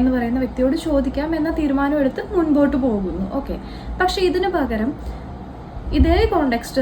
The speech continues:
തന്നെ എ എന്ന് പറയുന്ന വ്യക്തിയോട് എനിക്ക് ഹെൽപ്പ് ചോദിക്കണം, എന്നാൽ എ എന്ന് പറയുന്ന വ്യക്തി എനിക്ക് ഡയറക്റ്റ്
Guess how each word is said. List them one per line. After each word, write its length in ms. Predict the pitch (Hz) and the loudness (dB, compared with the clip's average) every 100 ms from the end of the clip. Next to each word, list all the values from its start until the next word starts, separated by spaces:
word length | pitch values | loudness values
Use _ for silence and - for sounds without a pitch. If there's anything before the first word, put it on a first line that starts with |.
| 226 | 0
തന്നെ 240 | 185 190 311 - - - - - 302 | 0 -2 -4 -8 -14 -14 -12 0 2
എ 20 | 370 | 4
എന്ന് 140 | 427 | 2
പറയുന്ന 320 | 415 330 311 | 2 4 2
വ്യക്തിയോട് 380 | 311 262 269 262 | 2 0 2 4
എനിക്ക് 220 | 254 233 254 | 2 2 0
ഹെൽപ്പ് 240 | 214 196 262 240 | 2 0 0 0
ചോദിക്കണം, 440 | 196 165 165 190 294 - - - - - - - - 277 | 2 2 0 -2 -2 -4 -8 -6 -6 -8 -8 -8 -4 0
എന്നാൽ 220 | 311 370 359 | 2 2 2
എ 20 | 311 | 2
എന്ന് 120 | 320 | 2
പറയുന്ന 240 | 320 285 294 | 2 2 2
വ്യക്തി 200 | 269 277 277 | 0 0 0
എനിക്ക് 200 | 247 294 - | 0 -2 0
ഡയറക്റ്റ് 460 | 226 226 240 269 302 | 2 2 2 0 -2